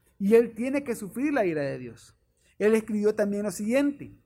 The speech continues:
"En ese lugar no solo soportó la enemistad del hombre contra la gracia de Dios, revelándola en toda su profundidad, soportó la carga mucho mayor,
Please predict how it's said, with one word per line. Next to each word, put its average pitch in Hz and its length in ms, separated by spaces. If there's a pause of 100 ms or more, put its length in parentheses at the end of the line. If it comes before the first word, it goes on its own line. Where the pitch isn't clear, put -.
(1300)
"En 208 160
ese 247 220
lugar 220 300
no 233 120
solo 233 640
soportó 214 520
la 247 60
enemistad 233 500
del 220 160
hombre 254 260
contra 208 260
la 180 100
gracia 185 300
de 190 100
Dios, 185 360 (240)
revelándola 220 640
en 220 160
toda 247 220
su 233 160
profundidad, 196 760 (300)
soportó 202 520
la 240 160
carga 240 320
mucho 269 360
mayor, 165 420